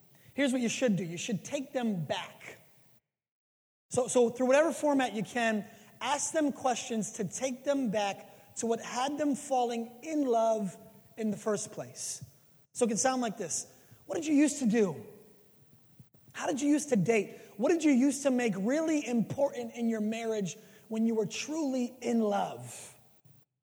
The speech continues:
And they would have a little bit of bitter silence first. You know, there's always a bit of that. And then you gotta force one.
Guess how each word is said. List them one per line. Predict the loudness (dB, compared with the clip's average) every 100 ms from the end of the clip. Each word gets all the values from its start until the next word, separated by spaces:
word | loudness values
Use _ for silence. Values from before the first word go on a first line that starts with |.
| _ _ -12
And | -6
they | -2
would | -2 -4 -10 -20 -20 -14
have | -10 -8
a |
little | -8
bit | -8 -8
of |
bitter | -8 -10
silence | -8 -8 -8 -12 -12
first. | -10 -12 -14 -16
You | -16
know, | -16 -16
there's | -10
always | -8 -8
a |
bit | -10 -12
of |
that. | -10 -12 -12
And |
then | -12
you | -12
gotta | -12
force | -10 -10 -10 -12
one. | -14 -14 -16